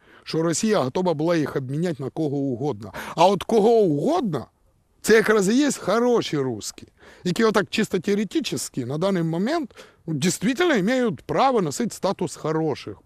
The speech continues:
тому що свої от ці сроки вони получили за те, що відкрито виступали проти війни. Чим не тільки розозлили свою власть, а й потеряли вообще статус людей. Соответственно, як до людей, до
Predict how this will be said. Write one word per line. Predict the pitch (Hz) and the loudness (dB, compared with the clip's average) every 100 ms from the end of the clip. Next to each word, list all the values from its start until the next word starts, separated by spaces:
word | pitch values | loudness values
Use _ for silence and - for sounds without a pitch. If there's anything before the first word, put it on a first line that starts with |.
| 135 | -6
тому | 165 165 | -4 -4
що | 156 | -4
свої | - 156 139 | -4 -2 -2
от | 127 151 | -4 -6
ці | 156 | -8
сроки | - 269 302 - 226 _ _ _ _ - | -4 -2 -2 -4 -10 _ _ _ _ -2
вони | 190 | 0
получили | 180 185 170 208 165 | 2 0 2 2 2
за | 139 | 0
те, | 160 | -2
що | - 185 - | -2 -2 -4
відкрито | 156 - 131 147 180 254 | -6 -4 -2 -2 0 -2
виступали | 220 - 127 - 147 190 | -2 -4 -8 -6 -2 -2
проти | 202 - 120 110 135 | -2 -4 -4 -4 -6
війни. | 120 123 160 180 196 135 - - - | -8 -4 -2 0 -2 -4 -14 -16 -4
Чим | 190 180 | 0 0
не | 156 | 0
тільки | - 247 311 | 0 0 2
розозлили | 311 277 247 220 233 170 127 | 2 2 2 2 4 4 0
свою | - 143 131 | -2 -2 -2
власть, | 120 127 127 - _ _ _ _ _ - - | -2 -2 -4 -10 _ _ _ _ _ -12 0
а | 175 | 2
й | 190 175 - | 2 0 -2
потеряли | - 180 196 196 254 262 247 226 220 208 190 | -2 0 4 4 6 6 4 2 2 0 0
вообще | 156 160 - 202 | 0 -2 -2 -4
статус | - 170 - 151 - | -2 -4 -4 -6 -4
людей. | 151 135 143 113 104 _ _ | -2 0 -2 -4 -8 _ _
Соответственно, | - 165 151 180 180 165 | -2 0 0 -2 -2 0
як | 151 131 | 0 0
до | 131 | -2
людей, | 135 147 247 302 | 0 2 2 2
до | 196 | 0